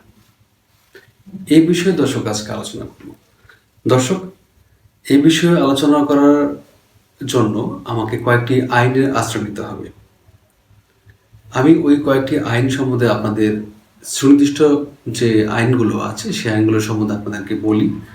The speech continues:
এরপরে আপনারা নিজেরা ধারণা পাবেন যে আসলে তিনি বিক্রি করতে পারবেন কি পারবেন না, এটি দর্শক আলোচনা। সবাইকে বিনীত অনুরোধ করব যে চ্যানেলটিকে যেন সবাই সাবস্ক্রাইব করেন এবং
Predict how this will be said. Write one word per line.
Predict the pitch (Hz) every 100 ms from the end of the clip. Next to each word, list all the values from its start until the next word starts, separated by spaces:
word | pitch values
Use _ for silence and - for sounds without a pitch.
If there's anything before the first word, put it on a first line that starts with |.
| - - - - - 143
এরপরে | 165 175 180 143
আপনারা | 143 - 151 131
নিজেরা | 135 151
ধারণা | 123 120 113 104
পাবেন | 98 120 151 139
যে | 131 113 120 - - - _ 120
আসলে | 139 143
তিনি | 143 139 123
বিক্রি | - 131
করতে | 135 - -
পারবেন | 117 - 165 - - - _ -
কি | 107 107
পারবেন | 107 - -
না, | - - _ _ _ _ _ _ _ _ _ _ _ _ _ _ _ _ _ _ - _ _ -
এটি | 147 131
দর্শক | 113 110 107
আলোচনা। | 85 - - - _ - - -
সবাইকে | 135 135 151 156 165 160 - - _ _ _ _
বিনীত | 113 131 147
অনুরোধ | 147 147 147
করব | 151 180 185 113
যে | 113 110
চ্যানেলটিকে | 110 127 131 127 143 135 143 139
যেন | 135 135
সবাই | - 107 120
সাবস্ক্রাইব | - 104 - 123 123 -
করেন | 139 160 - 120
এবং | 107